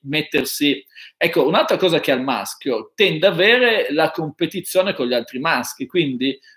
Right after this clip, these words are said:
un maschio che si mette lì e dire: "Oh, che bello che sei Giorgio, guarda che bella voce che ha Giorgio, io ogni volta che vado in giro con Giorgio, guarda, mi ve-", cioè lei ha una voce fantastica, e,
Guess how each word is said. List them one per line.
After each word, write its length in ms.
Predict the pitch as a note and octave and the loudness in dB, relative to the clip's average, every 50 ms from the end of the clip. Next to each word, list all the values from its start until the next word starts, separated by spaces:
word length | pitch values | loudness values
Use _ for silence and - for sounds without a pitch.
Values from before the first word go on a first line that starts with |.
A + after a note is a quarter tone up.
| _ _ _ | _ _ _
un 180 | - D3+ D#3 D#3 | -4 -2 0 2
maschio 480 | F3 G3 A3+ A#3 A#3 - - F#3+ E3+ - | 2 2 4 2 2 0 2 2 0 2
che 240 | - - F3 F#3 F3 | 4 4 4 4 4
si 160 | - - D3+ | 4 0 -2
mette 240 | D3 D3+ D3+ - D3 | -2 -2 -2 -2 -2
lì 220 | C#3 C#3 D#3 F3+ | 0 2 2 4
e 100 | F3 D#3 | 2 2
dire: 240 | C#3 C#3+ C#3+ B2 B2+ | 4 2 2 4 4
"Oh, 200 | D3 E3 D#3+ C#3+ | 4 4 4 2
che 200 | - D#3+ C#3 C3 | 2 -2 -4 0
bello 380 | B2+ D3 D#3+ D#3+ D3 C#3+ C3+ - | 0 2 4 4 4 4 2 0
che 120 | - A#2 | -4 -8
sei 240 | - - D3+ C#3+ C#3 | -8 -4 -4 -4 -2
Giorgio, 520 | B2 C#3 C#3+ D#3 D#3 D3 D3 C#3+ C#3 C3 | 0 2 4 4 4 4 2 0 -4 -2
guarda 240 | C3+ E3+ E3 D3 C#3 | 2 2 2 2 2
che 160 | - D3+ B2+ | 0 -4 -4
bella 320 | C3 D#3+ E3 D#3+ C#3+ C#3 C3+ | 0 0 2 2 2 2 2
voce 360 | C#3+ D#3 D#3+ D#3 - D3 - | 2 2 2 2 0 -4 -6
che 120 | - C3+ | -6 -6
ha 40 | A#2+ | -6
Giorgio, 680 | B2 C3+ D3 D#3 E3 D#3+ D3+ C#3+ D3 D3+ D#3+ D3 C#3+ - - _ _ _ _ _ | -2 0 2 4 4 4 2 0 -2 0 0 0 -2 -4 -10 _ _ _ _ _
io 160 | - F3+ F3+ | 2 2 4
ogni 140 | E3+ D#3 D3+ | 4 2 2
volta 360 | C#3+ F3+ G3 G3+ F#3 - D#3 | 4 4 4 6 4 0 -2
che 140 | - - D3 | -2 -2 -2
vado 180 | D#3 D#3 D#3 D3+ | -2 0 0 0
in 120 | D3 D3+ | -2 -2
giro 260 | C#3+ E3 G3 G#3 F3+ | -2 0 0 0 0
con 200 | - D#3 C#3+ C#3 | -2 -4 -6 -4
Giorgio, 380 | C3 C#3+ E3 F#3 F#3+ G3+ - E3 | 0 2 2 2 2 2 0 0
guarda, 240 | D3 B2+ A#2 A2 C#3 | 0 0 0 -2 -2
mi 140 | D#3 D3+ | -2 0
ve-", 180 | C#3+ F3 C#3+ - | 0 0 0 0
cioè 240 | - - B2+ A#2 C3+ | -2 -2 -2 0 4
lei 120 | - C4 | 4 4
ha 120 | G3+ C3+ C3+ | 4 4 0
una 160 | C3+ C#3 C#3+ | -2 -4 -2
voce 240 | D3+ A#3 A#3+ - - | -2 -4 -4 -4 -6
fantastica, 840 | - B2+ A2+ A2 - - F#3+ B2+ A#2 A#2 - - - D3 - E3 | -8 -8 -10 -10 -4 0 0 0 0 -2 -4 -6 -6 -6 -2 -2
e, 240 | C#3 C3 B2 - - | -2 -2 -2 -4 -8